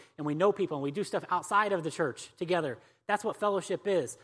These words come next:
All of the classes do things like this. And yet people are like, "Yeah, I'm not really interested in that." You're not interested in, uh, people who are like you, uh, desiring to do things with you. That's interesting, because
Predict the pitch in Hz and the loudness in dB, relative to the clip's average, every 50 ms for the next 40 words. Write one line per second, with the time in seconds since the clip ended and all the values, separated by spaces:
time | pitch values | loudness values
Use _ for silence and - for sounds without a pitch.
0 | - _ _ 180 196 220 233 220 196 185 180 - 214 202 208 - - 180 151 123 | -20 _ _ 2 4 4 4 4 2 0 0 0 0 0 0 0 0 -2 -4 -2
1 | - 208 233 - 208 180 160 147 - 151 135 127 - 147 123 110 - - - _ | -2 -2 -2 -2 -2 -2 -2 -2 -2 -4 -4 -4 -4 -4 -6 -6 -8 -12 -14 _
2 | _ _ _ _ _ _ 175 170 185 190 185 190 247 247 - 202 185 180 175 165 | _ _ _ _ _ _ -4 -2 0 0 0 0 -4 -2 2 4 4 6 4 4
3 | 160 208 233 254 233 233 247 233 214 226 226 202 214 220 - 185 - - 139 127 | 2 0 -2 -4 -2 -2 -4 -4 -2 0 0 0 0 -2 -6 -10 -10 -8 -8 -8
4 | 120 117 113 113 - _ _ _ _ _ - 165 - 156 170 180 190 196 208 185 | -8 -10 -12 -14 -16 _ _ _ _ _ -12 -12 -8 -2 -2 2 4 4 2 2
5 | 185 - - - 196 202 190 196 165 - - 170 147 139 139 131 127 127 - _ | 0 -4 -8 -6 -6 -4 -2 -4 -6 -4 -2 -2 -2 -2 -4 -6 -8 -10 -12 _
6 | _ _ _ _ 147 135 117 110 110 - _ _ _ _ _ _ _ 190 175 - | _ _ _ _ -10 -10 -10 -10 -14 -18 _ _ _ _ _ _ _ -12 -6 -4
7 | 170 143 127 131 131 - _ _ _ _ _ _ _ - 147 131 123 131 139 147 | -4 -4 -4 -6 -10 -18 _ _ _ _ _ _ _ -8 -6 -6 -4 -4 -4 -4
8 | 147 - - 160 156 147 139 131 127 123 117 - _ _ _ _ _ _ _ _ | -6 -6 -8 -8 -6 -4 -2 -2 -4 -6 -8 -12 _ _ _ _ _ _ _ _
9 | _ - 117 113 113 113 _ _ _ _ _ _ _ _ _ - 139 151 151 147 | _ -14 -14 -14 -14 -16 _ _ _ _ _ _ _ _ _ -8 -4 -2 -2 -2
10 | 143 139 131 127 131 139 131 - 117 107 107 104 104 _ _ _ - 190 - 139 | -2 -4 -6 -6 -6 -6 -8 -8 -12 -14 -16 -18 _ _ _ _ -12 -12 -12 -12
11 | 113 110 - - _ _ _ 127 _ _ _ _ _ _ _ _ _ _ _ _ | -14 -18 -20 -20 _ _ _ _ _ _ _ _ _ _ _ _ _ _ _ _
12 | - - 151 123 | -8 -6 -6 -6